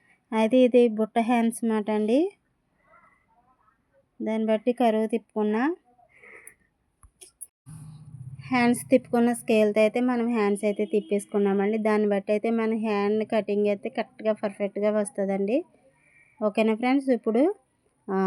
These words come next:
శారీలో ఉన్న పౌటంచుకి మనము ఇదైతే కట్ చేస్తున్నామండి. బాడీ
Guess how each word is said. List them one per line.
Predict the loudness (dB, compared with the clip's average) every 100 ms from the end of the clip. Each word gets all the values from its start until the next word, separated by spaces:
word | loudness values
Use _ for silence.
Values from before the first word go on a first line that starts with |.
| 0 -2 -6 -10 _ _
శారీలో | -2 2 2 4 2 2 0
ఉన్న | 0 0 0 0 -2 -10 -20 -20 -4
పౌటంచుకి | 0 0 0 0 0 -4 -2 2 2 -2 _ _ _ _ -20 -20 _ _ _ -4
మనము | 0 0 2 2
ఇదైతే | 2 2 2 2 2 2 -2 _ _ _ -20 _ _
కట్ | -6 -2
చేస్తున్నామండి. | 0 0 -2 -2 0 2 2 2 2 2
బాడీ | 2 0 0